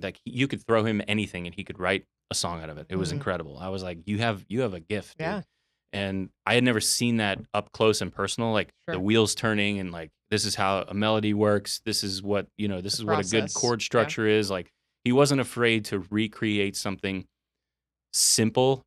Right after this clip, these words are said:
Speaker 1: but make it his touch. You
Speaker 2: Yeah.
Speaker 1: know, I was always afraid in the beginning. I'm like, "Oh, everybody's done that chord progression." I'm
Speaker 2: <laughs>
Speaker 1: like, "Yeah, no shit. There's only, uh, so many
Speaker 2: Right.
Speaker 1: things
Speaker 2: Yeah.
Speaker 1: in that, uh, you know, in that genre. So just do what's comfortable for you,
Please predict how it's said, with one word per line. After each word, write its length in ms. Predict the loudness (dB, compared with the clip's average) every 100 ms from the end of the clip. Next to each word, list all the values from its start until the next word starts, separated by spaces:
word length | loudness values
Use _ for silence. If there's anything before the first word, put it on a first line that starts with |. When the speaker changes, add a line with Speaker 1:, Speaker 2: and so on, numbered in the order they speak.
| _
Speaker 1:
but 140 | 0
make 260 | 2 2 0
it 180 | -2 0
his 340 | 0 0 -2
touch. 420 | 0 0 -2 -12 -6
You 100 | -4
Speaker 2:
Yeah. 100 | -2
Speaker 1:
know, 60 | 0
I 120 | 0
was 120 | 4
always 200 | 4 4
afraid 280 | 0 0 0
in 60 |
the 60 | 0
beginning. 300 | -2 -2 -4
I'm 80 | -4
like, 160 | -6 -6
"Oh, 100 | -8
everybody's 420 | -6 -6 -8 -10
done 200 | -16 -18
that 180 | -18 _
chord 200 | -6 -6
progression." 300 | 0 0 0
I'm 40 |
Speaker 2:
<laughs> 0 |
Speaker 1:
like, 140 | -2 -4
"Yeah, 120 | -4
no 120 | -4
shit. 260 | 0 -2 0
There's 160 | -4
only, 280 | -2 -4 -4 _ _
uh, 60 | -4
so 260 | 0 2
many 280 | 2 2 2
Speaker 2:
Right. 320 | 4 4 2 _
Speaker 1:
things 340 | 2 2 0 0
Speaker 2:
Yeah. 260 | 0 0 0
Speaker 1:
in 160 | 0
that, 260 | 2 0 -2 _ -8
uh, 140 | -8 -4
you 100 | -4
know, 140 | -2
in 100 | -2
that 160 | -4 -4
genre. 400 | -2 -2 -4 -6
So 280 | -6 -6 -8 _ _ _
just 220 | -6 -4
do 160 | 0 2
what's 180 | 2 0
comfortable 360 | -4 -2 -2
for 120 | -2 -4
you, 360 | -2 -2 -4